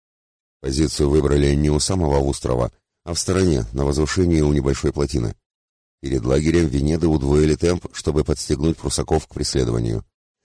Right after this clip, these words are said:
Ну и чтобы самим ничего не мешало занять лагерь пораньше и как следует отоспаться перед боем.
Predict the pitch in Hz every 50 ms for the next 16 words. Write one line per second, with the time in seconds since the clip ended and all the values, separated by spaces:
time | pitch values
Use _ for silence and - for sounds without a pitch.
0 | _ _ - 107 131 127 110 - - 107 92 95 87 - 98 85 90 87 82 80
1 | - - 80 78 76 73 73 73 69 - 82 80 80 73 65 71 71 71 71 67
2 | - 73 73 73 65 69 64 - 76 71 73 80 78 - - - - - _ _
3 | _ _ _ _ - 123 - 90 - - - 82 87 78 82 73 - 71 64 67
4 | - - - 69 - - 69 - 65 65 64 58 60 58 55 50 50